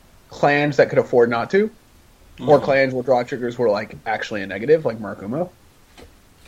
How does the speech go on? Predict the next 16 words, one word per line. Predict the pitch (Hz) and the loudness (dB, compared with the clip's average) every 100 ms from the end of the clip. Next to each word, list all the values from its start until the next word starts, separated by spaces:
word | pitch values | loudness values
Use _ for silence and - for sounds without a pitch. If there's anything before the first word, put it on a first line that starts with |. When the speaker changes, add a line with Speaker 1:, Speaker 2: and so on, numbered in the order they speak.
| - | -4
Speaker 1:
Like, | 123 135 | -2 4
Murakumo | 220 220 202 170 | 4 4 8 8
would | 135 | 6
never, | 131 127 120 110 | 4 4 2 0
I | 135 | 2
ne-, | 151 151 127 | 2 0 0
really | 160 175 | 0 2
didn't | 139 135 123 | 0 -4 -6
want | 110 107 | -6 -8
to | |
play | 107 | -10
draw | 95 | -12
triggers | 85 98 - | -14 -16 -16
at | 82 | -14
all. | 67 - _ - - - - - - - - - - - - _ _ _ - | -16 -18 _ -8 -8 -8 -14 -20 -20 -20 -20 -20 -20 -20 -20 _ _ _ -10
Because | 127 135 123 113 107 | 4 6 6 4 -2